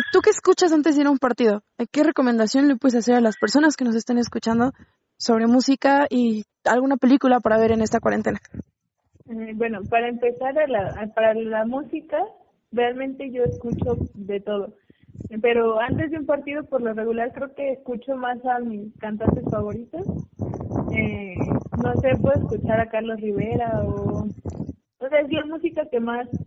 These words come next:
Speaker 2: me motive a mí a, a echarle las ganas al partido. Y de acuerdo a la película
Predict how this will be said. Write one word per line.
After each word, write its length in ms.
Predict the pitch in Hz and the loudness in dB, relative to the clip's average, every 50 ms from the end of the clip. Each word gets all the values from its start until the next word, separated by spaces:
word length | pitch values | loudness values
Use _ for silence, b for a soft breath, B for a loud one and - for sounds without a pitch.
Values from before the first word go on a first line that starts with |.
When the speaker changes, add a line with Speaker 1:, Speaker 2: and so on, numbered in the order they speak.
| - | -10
Speaker 2:
me 160 | - 233 233 240 | -10 -8 -6 -4
motive 440 | 233 220 214 214 - - - 240 | -4 -4 -4 -2 0 0 2 2
a 40 | 233 226 | 2 2
mí 160 | 226 226 240 240 247 247 | 2 0 -2 -4 -4 -4
a, 380 | 233 214 208 - - 196 190 214 208 - - - - - | -4 -4 -6 -8 -8 -10 -10 -12 -14 -8 -4 -2 0 0
a 80 | - 220 | 0 0
echarle 380 | 220 - 240 240 233 247 240 233 | 0 -2 -2 -4 -4 -4 -4 -6
las 160 | 226 208 208 | -6 -6 -6
ganas 280 | 220 220 220 226 220 - | -6 -6 -6 -8 -8 -8
al 100 | 214 208 | -10 -8
partido. 420 | 202 208 196 202 208 220 214 220 214 - _ _ _ _ _ _ _ _ _ _ _ _ _ _ _ _ _ _ _ _ _ _ | -6 -8 -8 -8 -8 -10 -10 -10 -12 -14 _ _ _ _ _ _ _ _ _ _ _ _ _ _ _ _ _ _ _ _ _ _
Y 640 | - 240 262 269 277 285 294 294 294 294 294 277 170 190 208 | -8 -8 -6 -4 -4 -6 -6 -6 -6 -6 -8 -8 -10 -2 2
de 160 | 226 233 233 | 4 4 4
acuerdo 340 | 220 214 220 233 233 220 226 | 4 2 0 -2 -2 -2 -2
a 40 | |
la 160 | 226 220 220 214 | -2 -2 -2 0
película 640 | - 233 240 247 294 285 285 - 311 302 311 330 | 0 -2 -2 -2 -4 -8 -6 -6 -6 -4 -4 -4